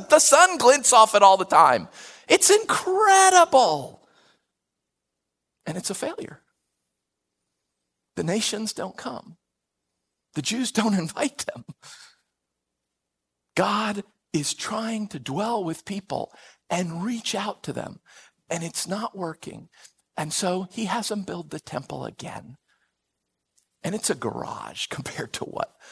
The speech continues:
Solomon built by any possible human measure. The, this is called the Second Temple.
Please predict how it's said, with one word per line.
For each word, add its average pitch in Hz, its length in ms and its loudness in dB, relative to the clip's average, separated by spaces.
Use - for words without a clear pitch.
Solomon 110 520 2
built 104 280 0
by 135 280 2
any 240 460 4
possible 196 680 4
human 247 480 0
measure. 127 400 4
The, 147 140 6
this 185 200 4
is - 80 2
called 156 220 4
the 131 80 4
Second - 480 2
Temple. - 400 -6